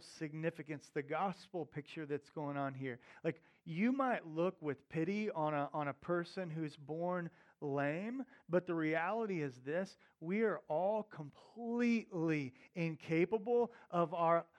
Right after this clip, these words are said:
on our own of moving toward God. Amen? John, John six forty-four, Jesus, Jesus said, "No one can come to me unless the Father who sent me draws him, and I will raise him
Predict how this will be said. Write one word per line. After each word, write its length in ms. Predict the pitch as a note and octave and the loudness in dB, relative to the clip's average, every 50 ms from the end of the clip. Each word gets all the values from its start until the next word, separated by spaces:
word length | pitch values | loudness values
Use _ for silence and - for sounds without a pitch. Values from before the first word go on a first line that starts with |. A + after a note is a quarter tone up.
| _ - - | _ -2 2
on 320 | F#3 F3+ - F3+ F3 F3 | 2 2 4 2 2 2
our 160 | E3+ E3 D#3+ D#3+ | 2 2 2 2
own 340 | F3 F3+ G3 A3 A#3+ A3+ - - - - | 2 4 4 4 2 0 -2 -8 -4 2
of 220 | F#3 F3+ D3+ D3+ | 2 2 2 2
moving 640 | D#3+ D#3+ E3 E3+ F3+ F#3+ G3+ G#3+ G#3+ G#3 G#3 F#3 E3+ | -2 -2 0 4 6 8 8 8 6 6 2 0 0
toward 420 | - - E3+ D#3 D#3 D3+ C#3+ C#3 C3+ | -4 -4 -2 0 0 0 0 0 0
God. 320 | C#3+ C3+ B2 A2 G#2 G2 - C3 | 2 2 2 0 -2 -8 -8 -6
Amen? 460 | C3 C3+ C#3 D3 D3 D#3 E3 E3+ E3+ _ _ _ _ _ _ _ _ _ _ _ - | -6 -2 0 0 0 0 -2 -4 -8 _ _ _ _ _ _ _ _ _ _ _ 0
John, 360 | C#3 G3 G3+ G#3 G#3+ G3+ - - - - - D3+ | 6 8 8 10 8 6 4 -4 -16 -20 -14 -2
John 320 | C#3 F3 G3+ G#3 G#3+ G#3+ | 6 8 8 8 8 6
six 400 | - - - - A#3 A#3 A#3 - | 2 0 2 4 4 4 2 -2
forty-four, 760 | - - A#3 G#3+ G3+ G3 F3 - - G3+ G3 E3+ C#3+ B2+ - - _ _ _ _ _ _ _ - D#3 | -2 2 4 6 6 4 2 0 2 4 4 4 4 2 -4 -10 _ _ _ _ _ _ _ -14 -10
Jesus, 680 | C#3 D3+ F#3 G#3 G#3+ A3+ G#3 F3 F#3+ E3+ - - - - - - _ - D#3 | -4 2 4 6 6 6 4 2 0 -2 -2 -4 -16 -20 -20 -20 _ -14 -6
Jesus 480 | C#3+ F3+ G#3+ A3+ A3+ G3+ G3 G3 - | 0 4 4 6 6 4 2 -2 -2
said, 280 | - - G#3+ G3 F3 E3+ | 2 6 6 6 6 6
"No 240 | E3+ F#3 G3 G#3 A3 | 6 8 10 10 10
one 260 | A3+ A3+ A3+ G#3+ G#3 | 10 8 6 4 4
can 200 | - - G3 E3+ | 0 -2 -4 -2
come 220 | - - G3 G3 F#3+ | 0 0 0 0 0
to 120 | - F#3 | -4 -4
me 200 | F3+ F3 E3+ E3+ D#3+ | -2 0 -2 -2 -2
unless 380 | E3+ E3+ F3 F3+ F3 E3+ F3 - | -2 0 2 2 2 0 -2 -4
the 140 | - F3 | -4 -4
Father 580 | - - G3 G3 G3 G3+ G3+ G3+ G3 F#3 F3 E3 - - - - - | -4 0 2 4 6 8 8 8 6 4 2 0 -2 -10 -12 -4 0
who 120 | F#3+ F#3 | 0 0
sent 400 | - - - - A3 A3 A3 G3 | 0 -2 0 2 2 2 0 0
me 240 | F3 F3 F3 E3 D3+ - - - - E3 | -2 0 0 0 -2 -6 -12 -14 -12 -10
draws 720 | C#3+ D3 D#3+ F#3 F#3+ G3+ A3 A#3 A#3+ B3 B3 G#3+ - - | -6 -2 4 6 8 8 10 10 10 10 8 6 4 2
him, 320 | - F3 E3 D#3+ D#3+ D#3+ - - - - | 2 4 4 4 2 0 -4 -14 -12 -4
and 160 | - F3 F3+ | 0 4 6
I 140 | F3+ F#3 G3 | 8 8 8
will 260 | G3 F#3+ F#3 F3 E3+ | 8 8 6 6 6
raise 540 | E3 E3+ F3+ F#3 G3+ G3+ A3 A#3+ A#3+ F#3+ - | 4 4 4 6 8 8 8 6 4 0 -2
him 260 | - G#3+ G#3+ G3+ F#3 | 0 0 2 2 0